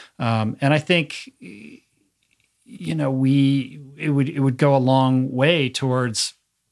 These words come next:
really starting to confront not only,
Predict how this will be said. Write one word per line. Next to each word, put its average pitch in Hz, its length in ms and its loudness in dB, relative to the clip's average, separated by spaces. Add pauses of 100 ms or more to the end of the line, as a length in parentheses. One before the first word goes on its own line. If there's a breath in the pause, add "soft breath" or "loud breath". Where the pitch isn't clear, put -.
(460)
really 143 220 4
starting 131 300 2
to 117 40 -4
confront 135 600 0 (640 soft breath)
not 147 260 4
only, 131 640 0